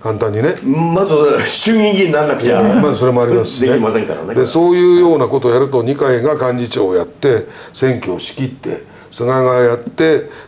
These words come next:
Speaker 1: 菅もメンツを立てて、それで、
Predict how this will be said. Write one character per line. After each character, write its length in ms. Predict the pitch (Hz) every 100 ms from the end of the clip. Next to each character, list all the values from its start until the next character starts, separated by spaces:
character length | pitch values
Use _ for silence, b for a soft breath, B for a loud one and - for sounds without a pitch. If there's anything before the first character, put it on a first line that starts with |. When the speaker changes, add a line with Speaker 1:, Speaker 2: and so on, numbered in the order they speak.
| B
Speaker 1:
菅 320 | - 127 127
も 120 | 123 120
メ 140 | 127
ン 80 | 131
ツ 100 | 135
を 100 | 123
立 280 | 139 123 120
て 120 | -
て、 80 | 147 - - B B
そ 140 | - 131
れ 100 | 135
で、 320 | 151 147